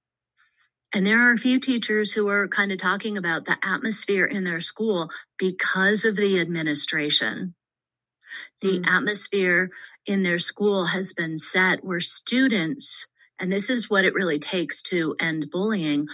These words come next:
Speaker 1: where students will call each other out and be like, "Don't use language like that. Not cool. We, you know, we don't, we don't do that." But it's because, again,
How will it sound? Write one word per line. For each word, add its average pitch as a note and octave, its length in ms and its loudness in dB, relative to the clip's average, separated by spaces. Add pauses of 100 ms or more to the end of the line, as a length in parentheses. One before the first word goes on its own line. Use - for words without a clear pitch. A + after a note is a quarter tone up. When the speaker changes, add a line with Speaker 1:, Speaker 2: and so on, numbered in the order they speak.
(280)
Speaker 1:
where F#3+ 140 0
students B3+ 640 2
will E3+ 120 0
call F#3 300 -4
each F3 160 -4
other E3+ 220 -2
out E3+ 260 0
and F3+ 80 -6
be G3 100 -4
like, F3 200 -2 (100)
"Don't B3+ 180 2
use A#3+ 200 -2
language D#3+ 360 -4
like C3+ 180 -8
that. A#2+ 220 0 (400)
Not G#3 160 4
cool. C#3+ 320 -2 (140)
We, F#3+ 220 -2
you F#3 200 0
know, D#3+ 100 0
we F3 140 -2
don't, F3 240 -2 (360)
we G3+ 80 2
don't F3 160 2
do G3 120 0
that." D#3 200 2 (260)
But G3+ 100 4
it's G3 180 0
because, A3 400 -2
again, A3+ 580 2